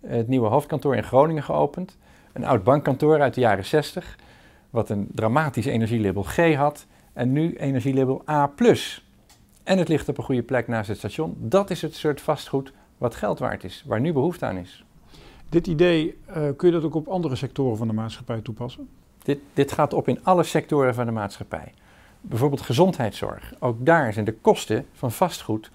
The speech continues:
Speaker 1: erg leidend in de discussie: hoe moeten we dat met z'n allen blijven betalen?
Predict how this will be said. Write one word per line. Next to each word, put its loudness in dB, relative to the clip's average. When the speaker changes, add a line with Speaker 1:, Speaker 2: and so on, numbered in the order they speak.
Speaker 1:
erg 2
leidend 4
in -4
de -4
discussie: -2
hoe 4
moeten 2
we -2
dat 0
met -4
z'n -8
allen 0
blijven -4
betalen? -8